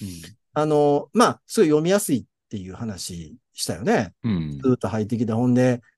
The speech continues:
Speaker 2: まあ、同時にちょっとおセンチな気持ちになって、すりゃんちょっと切ない気持ちになったり、
Speaker 1: うん。
Speaker 2: ちょっと変な気持ちになったりとかして、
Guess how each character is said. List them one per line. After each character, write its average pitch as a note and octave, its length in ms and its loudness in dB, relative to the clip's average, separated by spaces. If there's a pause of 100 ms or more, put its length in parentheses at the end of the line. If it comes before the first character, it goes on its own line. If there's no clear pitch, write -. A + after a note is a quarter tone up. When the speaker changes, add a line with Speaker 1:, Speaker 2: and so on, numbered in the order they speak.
Speaker 2:
ま G3+ 180 2
あ、 G#3+ 40 2
同 F#3+ 200 4
時 A3+ 60 4
に A3 40 2
ち A3+ 60 0
ょ C#4+ 40 0
っ - 40 0
と D3+ 100 4
お E3+ 80 0
セ E4 160 0
ン D#4+ 80 0
チ D3+ 140 -4
な A2+ 100 -4
気 C#3+ 100 -4
持 C3+ 120 -2
ち C3 120 -8
に C3 60 -2
な G#2 100 -6
っ G2+ 40 -14
て、 C#3+ 160 -4
す - 140 -6
り G#3 80 4
ゃ F#3 40 -2
ん B2+ 60 -2
ち - 80 -2
ょ C#3 40 0
っ C3 60 -6
と F#2 260 -8
切 A#2 300 -6
な C3 100 2
い A2+ 60 0
気 A#2+ 100 -2
持 A2+ 140 0
ち A2+ 140 -6
に G#2+ 40 -2
な G2+ 120 -6
っ - 20 -10
た A#2 160 -6
り、 C3 340 2 (280)
Speaker 1:
う - 60 -8
ん。 - 40 -6
Speaker 2:
ち - 80 2
ょ - 40 4
っ - 20 -6
と A#2 80 -2
変 B2+ 180 0
な C3+ 80 2
気 A2+ 140 -2
持 A2+ 120 -2
ち A2+ 140 -4
に A2+ 120 0
な G#2 100 -4
っ - 20 -10
た B2+ 140 -2
り A#2 100 -2
と F#2+ 100 -10
か F2 160 -12
し - 120 -12
て、 A#2+ 340 0